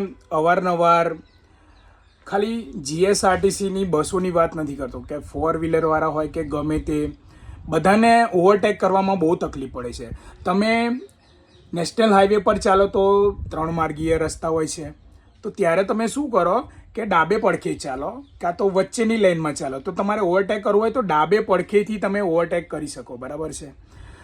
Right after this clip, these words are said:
અને જ્યારે ફોર વ્હીલરવાળા છે, બધાની લિમિટેશન તમે જાણો છો કે સો ચાલતા હોય, એંસી ચાલતા હોય, બરાબર છે. તો એ એમને, તમને ડિસ્ટર્બ પણ નહીં કરે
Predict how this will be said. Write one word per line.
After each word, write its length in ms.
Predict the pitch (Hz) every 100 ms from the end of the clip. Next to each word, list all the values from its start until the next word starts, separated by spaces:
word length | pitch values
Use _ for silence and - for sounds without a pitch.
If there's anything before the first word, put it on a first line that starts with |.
| - -
અને 200 | 180 214 226 233 233 226 226 - 160
જ્યારે 560 | 143 175 190 202 202
ફોર 380 | 196 - 170 180
વ્હીલરવાળા 500 | 185 190 185 180 175
છે, 180 | 175 170
બધાની 440 | 165 160 165 170
લિમિટેશન 520 | 170 160 160 160 165 156
તમે 160 | 160
જાણો 320 | 147 147 147
છો 120 | 151 147
કે 260 | 160 156 - - -
સો 280 | - 156 156
ચાલતા 420 | 160 151 143 147
હોય, 320 | 127 135 139 139
એંસી 380 | 151 143 160
ચાલતા 380 | 135 147 139 135
હોય, 260 | 131 127 123
બરાબર 360 | 143 190 202
છે. 140 | 185 196
તો 240 | 240 226 - - -
એ 60 | 226 220 196 - -
એમને, 480 | 196 196 220 233 185
તમને 260 | 185 190 208
ડિસ્ટર્બ 360 | 185 - 233 180 208
પણ 120 | 196
નહીં 240 | 202 202
કરે 220 | 196 196